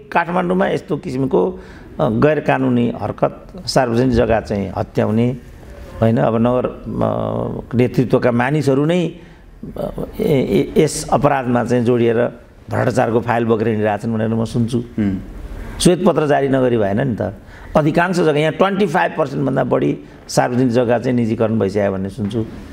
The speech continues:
Speaker 1: काहीँ पनि चाहिँ, अ, अतिक्रमण र हस्तक्षेप नभएको भनेको एक इन्च पनि छैन काठमाडौँमा।
Speaker 2: उम्।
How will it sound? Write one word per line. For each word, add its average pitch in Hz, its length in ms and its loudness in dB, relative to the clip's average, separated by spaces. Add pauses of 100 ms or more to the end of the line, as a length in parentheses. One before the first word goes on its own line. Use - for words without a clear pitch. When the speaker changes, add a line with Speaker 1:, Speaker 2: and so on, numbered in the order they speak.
(680)
Speaker 1:
काहीँ 196 260 2
पनि 170 300 0
चाहिँ, 147 360 2 (420)
अ, 104 500 0
अतिक्रमण 156 500 2
र 147 60 2
हस्तक्षेप 120 440 0
नभएको 117 460 0
भनेको 120 260 -2
एक 208 380 2
इन्च 190 220 2
पनि 175 220 0
छैन 131 260 -2
काठमाडौँमा। 98 520 -6
Speaker 2:
उम्। 101 160 0